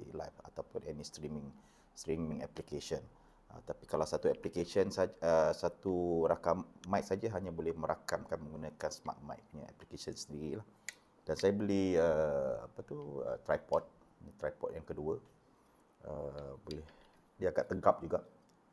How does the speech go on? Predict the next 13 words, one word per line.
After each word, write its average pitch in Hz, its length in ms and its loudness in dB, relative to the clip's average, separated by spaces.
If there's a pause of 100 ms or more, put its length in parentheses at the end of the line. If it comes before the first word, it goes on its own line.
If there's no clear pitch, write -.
Ah, 78 400 -6
dan 80 160 -4
dia 80 160 -2
mempunyai, 78 840 -8 (800)
ah, - 600 -14
balance. 82 640 -2 (320)
Ah, 76 340 -12 (1800)
dan 78 100 -12
kita - 160 -12
boleh 78 260 -4
lihat - 320 -4
apa - 300 -10
tu, 127 340 -12